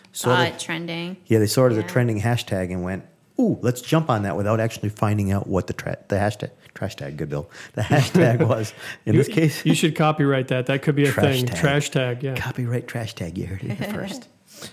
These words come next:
Speaker 1: And I ac-, actually like this company. I, I happen to like DiGiorno Pizza.
Speaker 3: Mm-hmm.
Speaker 1: I, they're cheap frozen pizza, but it's, it's, you
Speaker 3: Right.
Speaker 1: know, it works.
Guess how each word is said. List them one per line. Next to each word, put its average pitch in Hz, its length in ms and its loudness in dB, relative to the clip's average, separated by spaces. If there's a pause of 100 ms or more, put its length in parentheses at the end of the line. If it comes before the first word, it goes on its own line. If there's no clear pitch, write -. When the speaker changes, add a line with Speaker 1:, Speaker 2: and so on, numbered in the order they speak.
(300)
Speaker 1:
And 131 120 4
I 208 180 2
ac-, 208 200 -4
actually 185 260 -2
like 180 140 0
this 151 100 -4
company. 92 320 -4
I, 85 240 -2
I 110 40 -2
happen 120 200 0
to 110 60 2
like 123 260 2
DiGiorno 85 360 -2
Pizza. 80 360 -6 (180)
Speaker 3:
Mm-hmm. 127 280 4 (200)
Speaker 1:
I, - 160 -8 (260)
they're 123 360 -4 (380)
cheap - 320 -4 (560)
frozen 101 220 -2
pizza, 117 260 -4
but 98 140 -6
it's, - 140 -14
it's, 165 240 -10
you 180 60 2
Speaker 3:
Right. 113 80 0
Speaker 1:
know, 120 140 -4
it 196 100 -2
works. - 380 -2